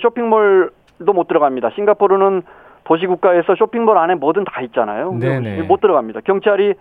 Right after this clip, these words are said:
Speaker 1: 수시로 와서 검사하도록 이렇게 돼 있지만 일종의 백신을 한 명이라도 더 맞히기 위한 압박수단인데
Speaker 2: 음.
Speaker 1: 이런 규제도 작동하면서 이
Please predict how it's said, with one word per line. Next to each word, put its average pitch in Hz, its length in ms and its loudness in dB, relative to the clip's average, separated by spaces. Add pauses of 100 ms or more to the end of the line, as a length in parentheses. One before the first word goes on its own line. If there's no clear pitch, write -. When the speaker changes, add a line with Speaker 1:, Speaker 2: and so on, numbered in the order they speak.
(280)
Speaker 1:
수시로 208 240 0
와서 165 240 2
검사하도록 139 760 -2 (640)
이렇게 156 220 -6
돼 156 200 2
있지만 143 540 -2 (800)
일종의 170 500 0
백신을 185 460 0
한 220 300 -4
명이라도 196 800 2
더 170 100 2
맞히기 151 360 -6
위한 160 180 0
압박수단인데 113 1040 -4
Speaker 2:
음. 104 460 -6
Speaker 1:
이런 185 340 -2 (380)
규제도 190 480 2
작동하면서 185 1200 2 (340)
이 160 220 -10